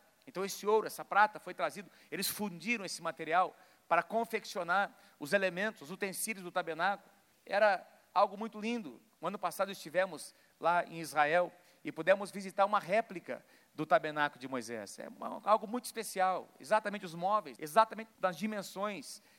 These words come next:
é, estabelecidas pela palavra. Cada um daqueles elementos tem um significado, tem um símbolo, uma, um significado profético. Cada um daqueles repartimentos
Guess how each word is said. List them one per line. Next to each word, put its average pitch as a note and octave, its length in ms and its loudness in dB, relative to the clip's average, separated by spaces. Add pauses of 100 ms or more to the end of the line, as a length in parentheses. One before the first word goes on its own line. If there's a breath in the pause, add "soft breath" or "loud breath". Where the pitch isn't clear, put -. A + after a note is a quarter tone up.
(140 soft breath)
é, D#3+ 240 -4
estabelecidas F3+ 760 -4
pela F3 180 0
palavra. D#3+ 460 0
Cada C4 360 4
um B3 200 4
daqueles F#3+ 320 -2
elementos F#3 360 -6
tem G#3+ 200 -6
um G#3 120 -8
significado, A3 960 4
tem G3+ 120 -8
um G#3+ 80 -6
símbolo, G#3+ 480 -4
uma, D3 160 -10
um E3 100 -12
significado G#3 640 -4
profético. F#3+ 480 0 (140)
Cada C4 280 8
um B3 80 -4
daqueles G#3+ 360 -4
repartimentos G#3 1000 0